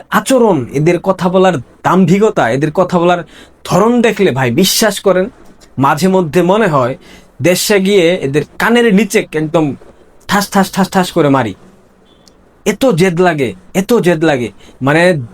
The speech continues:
দুই টাকার ফকিন্নির বুলা কথা বলে কোটি টাকার জমিদারের মতো। আজকে নির্বাচন হয়ে গেলে, ইউনূস ক্ষমতা থেকে চলে গেলে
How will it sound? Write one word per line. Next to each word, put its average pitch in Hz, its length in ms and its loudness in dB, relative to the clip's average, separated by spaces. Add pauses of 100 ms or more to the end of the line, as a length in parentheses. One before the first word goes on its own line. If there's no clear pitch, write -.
(100)
দুই 226 180 2
টাকার 226 340 0 (360)
ফকিন্নির 269 500 2
বুলা 196 380 0 (680)
কথা 202 300 0
বলে 202 220 2
কোটি 202 280 0
টাকার 196 300 2
জমিদারের 202 420 2
মতো। 143 240 -2 (960)
আজকে 226 300 -2 (200)
নির্বাচন 208 500 2
হয়ে 151 200 2
গেলে, 139 320 0 (520)
ইউনূস 214 320 2
ক্ষমতা 220 300 0
থেকে 175 180 0
চলে 262 300 2
গেলে 156 280 0